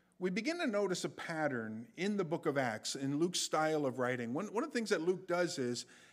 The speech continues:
he'll, he'll focus his attention on what's going on in the church,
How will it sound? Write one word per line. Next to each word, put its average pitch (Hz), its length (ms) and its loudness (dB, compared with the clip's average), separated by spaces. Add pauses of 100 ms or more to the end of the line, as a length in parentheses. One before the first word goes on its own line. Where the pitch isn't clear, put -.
(120)
he'll, 165 400 0
he'll 180 120 0
focus 220 520 2
his 233 160 0
attention 196 640 0 (340)
on 165 200 2
what's 185 180 2
going 190 320 2
on 170 240 8
in 208 200 4
the 175 120 6
church, - 580 0